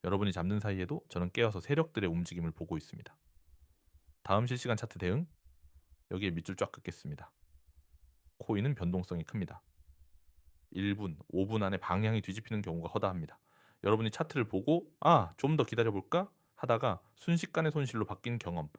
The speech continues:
한두 번이 아니실 겁니다. 하지만 실시간으로 대응한다면 얘기가 다릅니다. 매수 타점이 오면 바로 진입,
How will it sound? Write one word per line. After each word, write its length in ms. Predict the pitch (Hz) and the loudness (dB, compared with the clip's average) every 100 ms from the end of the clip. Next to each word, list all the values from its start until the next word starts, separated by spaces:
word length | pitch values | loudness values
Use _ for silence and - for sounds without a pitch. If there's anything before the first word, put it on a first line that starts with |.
| - | -20
한두 300 | - 160 165 | -2 2 4
번이 160 | 156 101 | 4 4
아니실 240 | 85 87 | 0 -4
겁니다. 340 | - 76 76 - _ _ _ | -8 -8 -10 -16 _ _ _
하지만 400 | - - 117 175 - _ | -12 -4 0 0 -2 _
실시간으로 600 | - 165 165 180 165 131 | -2 0 0 0 2 2
대응한다면 540 | 92 85 85 80 131 156 - | 2 0 0 -2 -4 -6 -4
얘기가 360 | 85 90 98 | -2 0 0
다릅니다. 380 | 123 120 92 - - _ _ _ | 2 0 -2 -6 -14 _ _ _
매수 200 | - 104 | -4 -4
타점이 300 | 120 117 113 | -2 -2 0
오면 260 | 90 120 180 - _ - | 2 0 -2 -6 _ -4
바로 240 | 92 85 | 0 0
진입, 480 | - 110 117 101 | 0 2 2 2